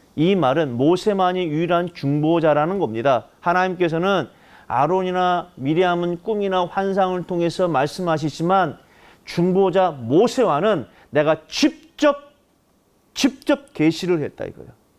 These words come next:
다른 말로 하면 모세만이 유일한 중보자다. 다른 말로 하면 모세, 모세를, 모세는 그림자고요. 실체는 누굽니까?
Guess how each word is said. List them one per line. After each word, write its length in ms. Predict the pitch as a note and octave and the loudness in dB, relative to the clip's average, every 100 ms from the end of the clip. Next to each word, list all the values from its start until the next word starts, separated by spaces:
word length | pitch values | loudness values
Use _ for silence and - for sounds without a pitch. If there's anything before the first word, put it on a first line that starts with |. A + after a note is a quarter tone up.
| _ | _
다른 240 | - D#3 F#3+ | 0 0 2
말로 200 | F#3+ E3+ | 2 2
하면 420 | D#3 A#3+ A3 A2+ _ _ _ _ | 2 2 2 -2 _ _ _ _
모세만이 920 | - D#3+ A3 C#4+ A#3+ G#3+ G#3 A3+ C4 C4 _ _ _ _ - | 0 2 4 2 2 2 0 0 -2 -8 _ _ _ _ -6
유일한 460 | D3 E3+ D#3+ D#3 | -2 0 0 -2
중보자다. 760 | D3 - A#2+ A#2+ G#2+ B1 C#2+ - _ _ | -6 -10 -8 -6 -8 -10 -16 -18 _ _
다른 220 | C#3+ E3 | 0 2
말로 240 | F#3+ F3 D#3+ | 4 4 4
하면 420 | F3 B3+ C#4 - _ _ _ - _ | 4 2 0 -6 _ _ _ -20 _
모세, 1040 | C3 F3 G3+ G#3+ G#3+ - - G#3 G#3 G#3 E3+ | 2 4 6 6 4 0 -2 2 2 0 -2
모세를, 1200 | D3 F#3 G#3 A3 G#3+ - G#3+ G#3 G#3 G#3 G3+ - - - - | 2 4 6 4 2 0 0 2 4 2 0 -6 -20 -18 0
모세는 520 | C#3+ G3 A3 G#3+ A3 | 2 4 2 0 0
그림자고요. 960 | - E3 G#3 G3+ G#3 F#3+ G#3 G#3+ F3+ - - | 2 2 4 4 2 4 4 4 2 -2 -12
실체는 600 | - - B3+ - A#3 A3 | -8 -6 -4 -2 0 2
누굽니까? 720 | D#3 E3+ G#3+ G#3 G#3+ G3+ A3 | 2 2 0 0 2 4 2